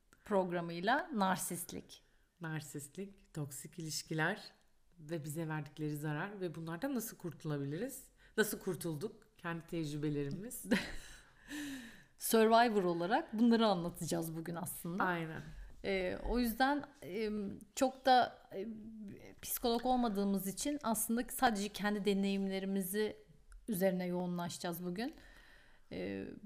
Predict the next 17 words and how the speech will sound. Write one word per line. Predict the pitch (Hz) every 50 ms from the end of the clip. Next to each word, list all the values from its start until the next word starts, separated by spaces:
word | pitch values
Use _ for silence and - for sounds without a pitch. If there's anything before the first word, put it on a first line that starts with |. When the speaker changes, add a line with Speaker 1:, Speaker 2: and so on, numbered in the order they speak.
| 190 185 185 185 190 196 - _ _ _ -
Speaker 1:
böyle | 254 262 269 277 277 277
ş-, | - - - - - - - -
kişiler | - - - - 277 262 262 262 262
mutlaka | 262 285 277 277 254 233 - 220 226 220
herkesin | 214 220 220 190 208 202 202 202
hayatında | 190 190 196 196 190 180 185 - 196 185 185 180 170
vardır. | 170 180 185 185 175 - 208 233 226 - - _ _ _ _ _ _ _ _ -
Ee, | - 175 190 190 190 - -
ya | 185 185 214 -
arkadaşı, | - 202 196 190 196 - 190 170 185 185 185 - -
ya | 180 175 175 175 180 185 190 190 - - - -
eşi | - 208 190 180 - - - 190
ya | 180 175 170 175 175 175
da | 175 180 180 180 180 - - - _ _ _ _ _ _ _ _ _ _ 240 -
ailesi | - 202 196 196 190 190 196 190 190 - - - 196 196 - - - - -
olabilir. | 190 190 185 180 165 175 175 190 220 262 277 - - - - _ - - _ _ -
Ama, | - 202 214 220 233 247 254 - -